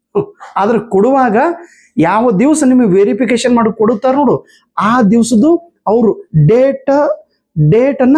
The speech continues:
ಅಲ್ಲಿ print ಮಾಡುತ್ತಿದ್ದಾರೆ, ಅಂದ್ರೆ ಸಿಕ್ಕ ಹೊಡೆಯುತ್ತಿದ್ದಾರೆ, ಸ್ಟ್ಯಾಂಪ್‌ದಿಂದ ಡೇಟನ್ನ print ಮಾಡುತ್ತಿದ್ದಾರೆ.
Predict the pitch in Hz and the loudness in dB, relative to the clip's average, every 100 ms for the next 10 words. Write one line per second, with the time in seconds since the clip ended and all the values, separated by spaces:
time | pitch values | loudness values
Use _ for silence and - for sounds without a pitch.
0 | 311 262 330 330 254 277 - 233 208 202 | 2 2 0 0 0 2 2 2 0 0
1 | 156 156 - - - - 190 - 190 - | 0 -2 -4 -14 -6 -2 -2 -2 -4 -2
2 | 247 208 202 202 165 143 - - - - | 0 0 0 0 0 0 -4 -10 -14 -8
3 | 208 220 240 226 220 226 294 311 _ _ | -4 -2 -2 0 0 2 0 -4 _ _
4 | _ - 147 214 247 - 254 320 320 233 | _ -4 0 0 0 0 0 0 -2 -2
5 | 269 226 196 175 170 135 120 - | 0 0 0 0 -2 -2 -4 -8